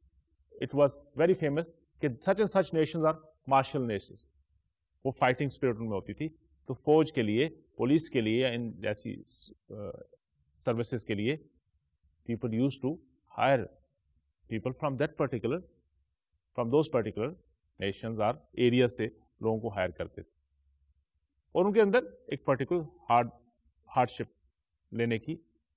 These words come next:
जो स्किल्स और नॉलेज होती थी, एबिलिटीज होती थी, वो उनके लिए एक बड़ा इंपॉर्टेंट रोल प्ले करती थी during the recruitment process। Similarly,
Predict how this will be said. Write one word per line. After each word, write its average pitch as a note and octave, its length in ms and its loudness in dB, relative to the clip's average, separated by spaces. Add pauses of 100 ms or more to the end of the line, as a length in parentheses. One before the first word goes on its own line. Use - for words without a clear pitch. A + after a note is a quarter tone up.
जो A2 60 -8
स्किल्स B2+ 360 0
और A2+ 60 -2
नॉलेज G#2+ 300 2
होती G#2 260 -4
थी, C3 160 -6
एबिलिटीज B2 400 0
होती G2+ 240 -4
थी, E3 260 -10 (680)
वो D3+ 160 2
उनके A2+ 220 -2
लिए C3 300 -4 (500)
एक - 260 -4 (920)
बड़ा A#2+ 240 0 (360)
इंपॉर्टेंट A#2 380 -2
रोल G#2 140 0
प्ले G#2 180 -4
करती G2 280 -8
थी C#3 340 -8 (300)
during G#2+ 220 -2
the F#2+ 120 -4
recruitment F#2 400 -12
process। - 580 -8
Similarly, B3+ 440 2